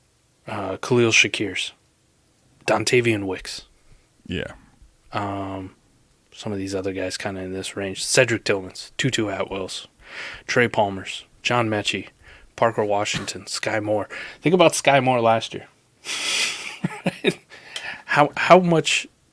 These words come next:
Speaker 1: how much would you like to, e-, even I, I held on to Sky Moore shares thinking, "Okay, maybe.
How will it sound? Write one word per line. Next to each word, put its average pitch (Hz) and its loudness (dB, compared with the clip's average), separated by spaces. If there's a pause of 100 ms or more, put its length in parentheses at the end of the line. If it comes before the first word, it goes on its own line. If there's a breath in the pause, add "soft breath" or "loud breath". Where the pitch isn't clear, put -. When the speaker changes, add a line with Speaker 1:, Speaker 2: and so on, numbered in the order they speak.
(300)
Speaker 1:
how 165 4
much 175 6
would 143 4
you 135 0
like 123 2
to, 110 2
e-, - -10
even 139 2
I, 98 -4 (300)
I 123 2
held 120 2
on 120 4
to 117 0
Sky - -4
Moore 107 -2
shares 101 -2 (280)
thinking, 104 -2 (180)
"Okay, 98 -2 (380)
maybe. 107 0